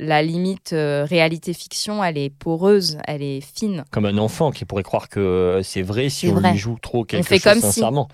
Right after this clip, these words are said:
Speaker 1: En fait, la question du faire comme si.
Speaker 2: Mm, mm,
Speaker 1: Et,
Speaker 2: mm,
Speaker 1: et c'est
Speaker 2: mm.
Speaker 1: pour ça que le
Speaker 2: Même
Speaker 1: théâtre est
Speaker 2: adulte, hein.
Speaker 1: génial aussi en psychiatrie, c'est-à-dire que tous les signes du théâtre, euh, sont opérants. Il y a une scène, il y a, il peut y avoir des décors, des costumes. Quand on a fini de jouer,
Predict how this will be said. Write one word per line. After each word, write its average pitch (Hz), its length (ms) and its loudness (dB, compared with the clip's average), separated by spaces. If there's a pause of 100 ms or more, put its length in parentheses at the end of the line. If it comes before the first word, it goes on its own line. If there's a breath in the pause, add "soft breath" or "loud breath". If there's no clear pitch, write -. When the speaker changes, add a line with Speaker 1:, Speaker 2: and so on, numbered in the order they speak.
Speaker 1:
En 160 140 0
fait, 190 200 2
la 165 100 2
question 170 260 -4
du 160 120 -8
faire 180 240 0
comme 180 180 0
si. 196 280 -6 (680)
Speaker 2:
Mm, 117 40 0
mm, - 60 -2
Speaker 1:
Et, 147 480 2
Speaker 2:
mm, - 40 -10
Speaker 1:
et 151 40 -4
c'est 180 120 0
Speaker 2:
mm. - 40 4
Speaker 1:
pour 185 140 -2
ça 302 140 4
que 269 80 -2
le 208 60 4
Speaker 2:
Même 185 80 2
Speaker 1:
théâtre 180 180 4
est 175 140 0
Speaker 2:
adulte, - 60 0
hein. - 20 -2 (100)
Speaker 1:
génial 196 280 4
aussi 185 360 -6
en 143 160 -2
psychiatrie, 165 460 -4 (100)
c'est-à-dire 165 240 -6
que - 100 -10
tous - 200 -10
les 254 120 -2
signes 220 260 -4
du 180 140 -10
théâtre, 202 480 -4
euh, 151 500 -6 (360 soft breath)
sont - 220 -4
opérants. 214 520 0 (260 soft breath)
Il - 80 -4
y - 20 4
a 165 60 4
une 175 120 0
scène, 214 480 -2 (340 soft breath)
il 175 80 -6
y 175 40 4
a, 156 200 2
il 170 80 -8
peut 175 140 -6
y 170 80 0
avoir 160 200 -2
des 165 100 -8
décors, 190 400 -4
des 175 120 -8
costumes. 185 600 -12
Quand 170 160 -4
on 160 40 -4
a 160 100 -2
fini 190 360 -6
de 175 180 -6
jouer, 196 320 -4